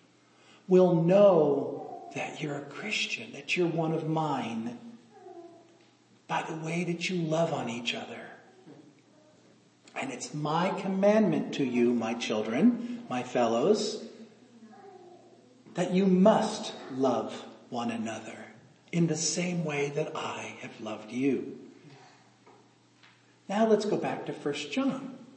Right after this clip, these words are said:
chapter f-, three. First John chapter three, verse sixteen.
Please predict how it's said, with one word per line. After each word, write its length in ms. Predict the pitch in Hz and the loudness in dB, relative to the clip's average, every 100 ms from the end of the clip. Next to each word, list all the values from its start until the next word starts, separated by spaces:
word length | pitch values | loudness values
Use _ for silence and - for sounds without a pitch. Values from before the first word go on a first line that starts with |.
| - _ _ _ | -20 _ _ _
chapter 360 | - 139 - - | -6 -4 -4 -10
f-, 240 | - - - - | -12 -16 -20 -6
three. 280 | 117 - - - - - - - - - - - - - - - _ _ _ _ - - - - | -4 -4 -8 -14 -12 -14 -16 -20 -20 -18 -18 -18 -20 -20 -20 -20 _ _ _ _ -20 -20 -20 -20
First 360 | - 175 165 - | 0 2 2 2
John 380 | - 160 160 165 | 4 6 6 4
chapter 400 | - 226 - 175 | 2 2 2 0
three, 480 | - 240 208 - - - - - - _ - - - - - _ _ _ - - - - - - - - - - - - | 2 2 2 0 -6 -10 -16 -20 -20 _ -20 -20 -20 -20 -20 _ _ _ -20 -20 -20 -20 -20 -20 -20 -20 -20 -20 -12 -2
verse 240 | 135 - | -2 0
sixteen. 840 | 156 - - 220 165 - - - | -4 -4 -2 0 2 0 -8 -14